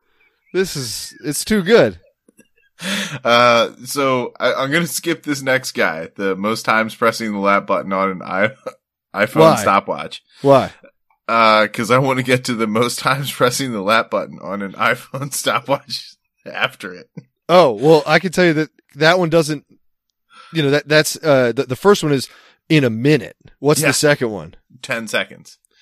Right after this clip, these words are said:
Speaker 1: Ten seconds. <laughs> Okay.
Speaker 2: Yeah.
Speaker 1: <laughs> A hundred and twenty-two times.
Speaker 2: Yeah.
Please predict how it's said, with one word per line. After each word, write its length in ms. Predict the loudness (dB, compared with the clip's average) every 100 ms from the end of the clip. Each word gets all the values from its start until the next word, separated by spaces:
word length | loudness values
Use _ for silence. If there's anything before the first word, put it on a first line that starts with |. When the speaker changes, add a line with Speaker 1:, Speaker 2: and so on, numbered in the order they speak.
| -6
Speaker 1:
Ten 260 | 2 2 2
seconds. 600 | 2 6 6 2 -4 -2
<laughs> 40 |
Okay. 380 | 0 0 -4 -10 -10 -4
Speaker 2:
Yeah. 360 | 2 2 0 -6
Speaker 1:
<laughs> 40 | -12 -14 -18 -20 -18 -20 _ _ _ _ -16 -12 -10 -10 -14 -18 -10 0
A 120 | 2
hundred 460 | 4 4 6 4
and 80 | 4
twenty-two 540 | 6 8 8 6 4 4
times. 680 | 6 6 6 4 0 -8 -18 -20 -16 -2
Speaker 2:
Yeah. 260 | 2 2